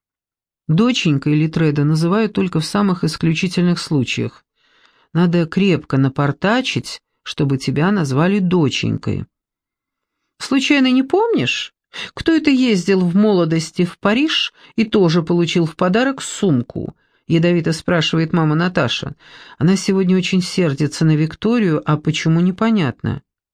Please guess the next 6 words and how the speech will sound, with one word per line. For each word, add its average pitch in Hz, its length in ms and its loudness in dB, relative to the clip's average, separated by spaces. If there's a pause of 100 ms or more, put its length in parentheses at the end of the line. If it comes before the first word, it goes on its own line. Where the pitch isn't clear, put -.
(680)
«Это 151 200 0
совсем 190 760 0
другое 202 480 2
дело», 196 300 2
горячится 143 600 0
Литрет. 135 540 0